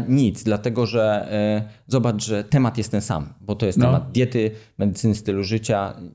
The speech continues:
Speaker 1: Nie mamy, nie mamy, zobacz, e, e,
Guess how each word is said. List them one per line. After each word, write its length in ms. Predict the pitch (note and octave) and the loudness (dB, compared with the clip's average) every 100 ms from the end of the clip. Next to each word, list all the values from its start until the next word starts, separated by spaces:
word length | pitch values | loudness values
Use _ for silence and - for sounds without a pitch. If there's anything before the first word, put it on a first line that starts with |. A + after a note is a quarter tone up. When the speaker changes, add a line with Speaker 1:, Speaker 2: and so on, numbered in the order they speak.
| _ | _
Speaker 1:
Nie 120 | C#3 E3+ | 0 2
mamy, 380 | F#3 B2 G#2 - | 2 2 0 -2
nie 140 | A2+ B2+ | 2 2
mamy, 440 | F3+ F#3+ B2 G#2+ | 2 0 0 0
zobacz, 400 | G#2+ A#2 F#2+ - | -2 0 -2 -4
e, 320 | - - _ - | -12 -20 _ -2
e, 400 | G2+ G2+ G2 | 0 0 -2